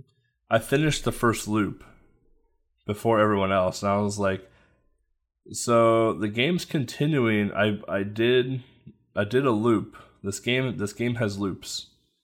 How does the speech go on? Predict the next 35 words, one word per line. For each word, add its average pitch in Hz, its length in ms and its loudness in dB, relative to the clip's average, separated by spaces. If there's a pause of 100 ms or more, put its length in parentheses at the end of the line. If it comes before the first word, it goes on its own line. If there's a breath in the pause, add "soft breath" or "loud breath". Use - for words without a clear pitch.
(460)
I 98 60 -4
was 101 140 -2
like, 101 140 0
"What 110 200 2
is 117 140 0
the 117 80 -4
game 107 320 0
<laughs> - 260 -2
goal 165 140 8
for - 760 -2
us?" - 540 -2 (640 soft breath)
And, 92 480 0
uh, 90 300 0
we 107 100 4
were 98 80 2
all 98 200 4
just, 101 180 -2
like, 95 160 -4
laughing, 90 480 0
debating. 90 400 -4
We're 92 60 -4
like, 90 160 -4
"Uh, - 20 -10
uh, 73 1120 -4
uh." 65 60 -14
I'm 92 100 -8
like, 87 240 -8 (460)
like, 95 180 -8
"If 101 140 -6
we 110 140 0
do 131 200 2
one 113 320 2
loop, 95 320 -2
I'm 92 220 -2
done." 90 400 -4